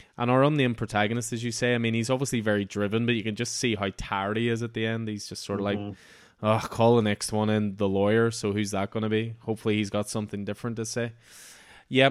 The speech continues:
Speaker 1: I agree. I mean, I'm loving reading this month to month, but when this all finishes, this is gonna make a brilliant sit-down read. Um,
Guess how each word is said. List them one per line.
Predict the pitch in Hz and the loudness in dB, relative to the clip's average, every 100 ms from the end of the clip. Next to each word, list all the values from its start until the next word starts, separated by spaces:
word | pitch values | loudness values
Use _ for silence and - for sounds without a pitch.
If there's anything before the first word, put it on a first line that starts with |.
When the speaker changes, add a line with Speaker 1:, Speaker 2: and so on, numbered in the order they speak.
| - | 4
Speaker 1:
I | 156 | 0
agree. | 160 131 113 | 2 2 2
I | 110 | 2
mean, | 120 | 0
I'm | 127 147 | 2 2
loving | 143 127 117 | 0 0 0
reading | 113 110 | -2 -2
this | 107 - | -6 -6
month | 110 107 - | -6 -6 -8
to | - | -8
month, | 101 101 107 - | -6 -6 -6 -6
but | 101 101 - | -6 -6 -8
when | 107 101 | -6 -2
this | 107 - | -2 0
all | 104 95 | -2 -2
finishes, | - 98 98 107 98 | -6 -8 -8 -8 -8
this | 101 - | -8 -8
is | 98 | -8
gonna | 98 95 | -8 -6
make | 95 92 | -8 -8
a | 90 | -12
brilliant | - 98 98 101 - | -8 -6 -4 -6 -6
sit-down | - 98 104 98 95 | -8 -6 -4 -4 -4
read. | 98 101 101 - - - | -4 -2 -4 -10 -20 -14
Um, | 95 98 98 98 95 | -12 -10 -8 -10 -12